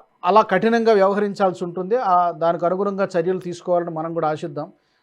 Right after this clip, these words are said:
మొత్తం అందరినీ కూడా ఐడెంటిఫై చేసి మొత్తం ఇక్కడి నుంచి పంపించేస్తే ఒక, ఒక పెద్ద అవరోధం తొలగినట్టు అవుతుంది. చూద్దాం, ఆ, మరి ప్రభుత్వం ఏం చేస్తుంది, ఎలాంటి చర్యలు తీసుకుంటుంది అనేది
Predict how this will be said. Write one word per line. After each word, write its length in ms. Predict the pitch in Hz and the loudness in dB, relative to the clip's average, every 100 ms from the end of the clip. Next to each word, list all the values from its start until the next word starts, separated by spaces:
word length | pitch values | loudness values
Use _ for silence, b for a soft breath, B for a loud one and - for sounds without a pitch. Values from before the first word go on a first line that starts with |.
| _ 151 | _ -8
మొత్తం 260 | 160 233 | 2 4
అందరినీ 300 | 220 220 220 | 4 2 0
కూడా 400 | 196 208 202 170 - _ _ - | 2 4 4 2 -2 _ _ -4
ఐడెంటిఫై 400 | 160 196 208 202 | 2 4 4 0
చేసి 300 | 190 185 202 | 0 -2 -2
మొత్తం 500 | 214 175 - 208 175 - _ _ - | -4 -4 -2 -4 -4 -14 _ _ -16
ఇక్కడి 240 | 160 190 | -6 -4
నుంచి 400 | 190 196 202 151 - _ _ - | -4 -4 -4 -4 -10 _ _ -4
పంపించేస్తే 880 | 175 190 208 190 208 208 247 196 - _ _ _ - | -2 -2 -4 0 -2 2 2 2 -6 _ _ _ -8
ఒక, 200 | 214 220 240 - - | 0 4 4 0 -14
ఒక 380 | 208 185 160 | -8 -6 -2
పెద్ద 240 | 175 175 220 220 165 - - | -2 4 8 8 8 -6 -4
అవరోధం 420 | 170 214 226 214 | 2 6 6 4
తొలగినట్టు 440 | 196 185 190 175 156 | 0 -2 -2 -2 -4
అవుతుంది. 300 | 147 131 _ _ _ - | -6 -12 _ _ _ 4
చూద్దాం, 260 | 220 208 156 | 6 6 2
ఆ, 60 | 160 | -2
మరి 200 | 160 151 | -2 -2
ప్రభుత్వం 420 | 151 165 190 196 | -2 -2 0 -2
ఏం 180 | 180 180 | -4 -4
చేస్తుంది, 420 | 180 175 175 180 | -6 -6 -8 -2
ఎలాంటి 360 | 170 165 165 165 | 0 0 0 -4
చర్యలు 200 | 165 175 | -4 -4
తీసుకుంటుంది 440 | 160 165 160 156 | -8 -10 -14 -10
అనేది 180 | 151 | -10